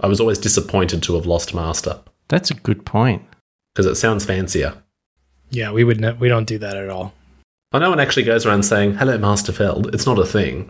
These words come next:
Speaker 1: right? But
Speaker 2: if you get something in the mail, uh, you know, your, your, your grandma might have addressed it to Master Martin Feld. Or
Speaker 1: That sounds awesome. It's like Master Feld, Master Kenyon, Master Burke, and you're like, "Mister." It just loses all grandeur.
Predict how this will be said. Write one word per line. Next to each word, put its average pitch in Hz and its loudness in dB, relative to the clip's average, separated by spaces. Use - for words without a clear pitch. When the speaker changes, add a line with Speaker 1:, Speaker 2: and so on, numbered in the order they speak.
Speaker 1:
right? 90 2
But 90 2
Speaker 2:
if 160 -6
you 143 0
get 190 -2
something 151 -2
in 123 2
the 110 0
mail, 104 0
uh, 127 -4
you 127 0
know, 117 0
your, 120 2
your, 127 0
your 120 -2
grandma 135 0
might 113 0
have - -6
addressed 110 -2
it 110 -8
to 101 -4
Master 107 2
Martin 104 0
Feld. 101 -2
Or 113 -8
Speaker 1:
That 135 0
sounds 123 2
awesome. 113 2
It's 87 0
like 101 2
Master 104 2
Feld, 104 2
Master 104 0
Kenyon, 90 -2
Master 98 2
Burke, 95 0
and 98 0
you're 98 0
like, 90 -4
"Mister." 127 -2
It 110 -8
just - 0
loses 107 2
all 95 2
grandeur. 92 0